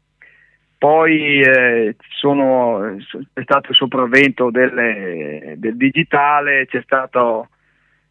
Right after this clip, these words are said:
un cambiamento totale anche nel, nel, eh, nel far la spesa, nel, nel giro, e quindi tu-, tutta, tutta una serie di concause ha, ha generato questa, questo,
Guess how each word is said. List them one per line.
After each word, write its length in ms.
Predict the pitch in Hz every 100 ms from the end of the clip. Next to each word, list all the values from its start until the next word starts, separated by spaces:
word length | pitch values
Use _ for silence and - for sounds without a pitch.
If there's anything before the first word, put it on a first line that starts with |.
| _
un 180 | - 123
cambiamento 680 | 147 147 139 143 147 139 135
totale 500 | - 123 139 139 135
anche 440 | 123 131 135 131 120
nel, 180 | 120
nel, 360 | 117 117 107 101
eh, 680 | 87 87 87 82 82 - - - 57 64
nel 200 | 71 127 _ -
far 200 | 123 120
la 140 | 123
spesa, 520 | 120 - 135 139 131 123
nel, 420 | 117 110 95 87
nel 240 | 92 113
giro, 420 | 120 120 131 120
e 60 | 110
quindi 560 | - 123 120 113 92 -
tu-, 200 | 170 185 _ -
tutta, 500 | 196 196 151 - 127
tutta 220 | 165 165
una 120 | 147 131
serie 160 | 160 139
di 120 | 135
concause 880 | 139 139 - 131 117 113 120 98 92
ha, 400 | 92 80 98 - 120
ha 60 |
generato 580 | 127 131 131 135 135 123
questa, 460 | - 123 123 104 101
questo, 560 | - 117 120 53 50